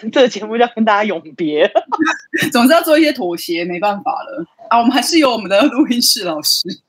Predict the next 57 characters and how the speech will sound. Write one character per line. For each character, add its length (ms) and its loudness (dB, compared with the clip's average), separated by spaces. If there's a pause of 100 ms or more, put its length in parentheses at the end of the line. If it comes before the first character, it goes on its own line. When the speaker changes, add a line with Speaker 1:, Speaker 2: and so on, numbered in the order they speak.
(240)
Speaker 1:
对， 320 2
对， 0 -
对， 240 0
我 80 -4
们 160 -2
没 80 0
有 100 4
他 180 -2
的 80 -2
话， 100 -4
我 60 -6
们 220 -14
真 140 -8
的 80 -6
就 220 -4
也 100 -6
没 100 -4
有 60 0
办 160 0
法 120 -2
录 200 -6
了。 140 -6
对， 160 -2
对， 220 2
对。 160 2
Speaker 2:
哇。 100 2 (1500)
Speaker 1:
那 80 -2
今 140 2
天， 180 2 (200)
哎， 160 0
今 160 -2
天 100 -2
其 160 -2
实 160 -2
是 100 -4
我 140 0
们 200 -4
的 100 0
那 140 -4
个 840 0
第 180 -2
一 60 0
次 340 0
尝 280 -6
试 240 -2
云 260 -4
录 240 2
制 280 -6
嘛。 160 -4 (460)
Speaker 2:
对 120 0
啊。 400 -2 (340)
Speaker 1:
那 60 -20
是 160 -20
不 60 -16
是 60 -10
要 160 -4
让 280 -10